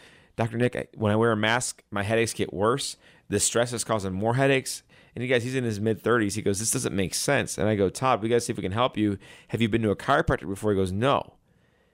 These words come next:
He goes, "I was listening to your show," and he realized that I've never had my spine checked, but I always get these, these chronic headaches. He goes, "I, I, I, I tell you, I'm scared of the virus, but I'm more scared of these headaches getting worse." And so we did a full exam of Todd's spine.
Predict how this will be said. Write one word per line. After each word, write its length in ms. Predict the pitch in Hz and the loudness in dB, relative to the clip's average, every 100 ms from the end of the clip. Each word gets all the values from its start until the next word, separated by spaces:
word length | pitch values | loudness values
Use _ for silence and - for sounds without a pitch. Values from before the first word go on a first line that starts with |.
| _ _ | _ _
He 100 | - | -4
goes, 120 | 120 120 | 2 2
"I 20 | |
was 80 | 117 | 2
listening 240 | 139 147 | -2 -2
to 80 | 135 | 2
your 100 | 107 | 2
show," 320 | - 135 135 | 2 4 4
and 160 | 117 90 | 2 -4
he 140 | 107 | -4
realized 380 | 113 123 117 110 | 0 2 4 2
that 80 | 101 | 0
I've 120 | 104 | 0
never 280 | 110 120 139 | 0 0 0
had 160 | 127 | 0
my 120 | 113 | 0
spine 460 | 101 - 110 113 131 | -2 -2 0 0 -2
checked, 420 | - 147 147 - - - - - _ _ | -2 0 -2 -6 -20 -20 -20 -20 _ _
but 100 | 113 | 0
I 120 | 110 | 2
always 260 | 104 120 131 | 4 4 2
get 100 | 131 | -2
these, 240 | 104 98 - | -6 -8 -6
these 160 | 104 - | -6 -6
chronic 400 | - 127 127 - | -2 0 0 0
headaches. 640 | 123 120 - - - - _ _ _ _ _ | 0 0 -2 -8 -16 -16 _ _ _ _ _
He 100 | 117 | 0
goes, 160 | 123 | 4
"I, 140 | 113 113 | 4 4
I, 160 | 92 - | 2 2
I, 260 | 98 107 104 | 2 4 2
I 40 | |
tell 280 | 110 - 143 | 0 0 0
you, 80 | 107 | 0
I'm 100 | 104 | -2
scared 360 | - - 123 | -6 0 2
of 60 | 127 | 2
the 60 | 104 | 0
virus, 440 | 95 113 135 135 | 2 2 0 -2
but 220 | - - - | -4 -2 -2
I'm 140 | 107 | -2
more 180 | 107 123 | 0 -2
scared 220 | - 123 | 0 0
of 40 | |
these 120 | 101 95 | 0 2
headaches 240 | 113 110 | 2 2
getting 240 | 110 92 | -2 -2
worse." 320 | 101 110 - - | 0 0 -2 -6
And 100 | 101 | -4
so 140 | 113 | -2
we 120 | 110 | -2
did 200 | 104 131 | 0 0
a 40 | 127 | 0
full 240 | - 123 | 0 0
exam 240 | 113 117 | 2 0
of 80 | 113 | 0
Todd's 300 | - 107 107 | 0 0 2
spine. 440 | - 98 92 92 | 0 -2 0 -2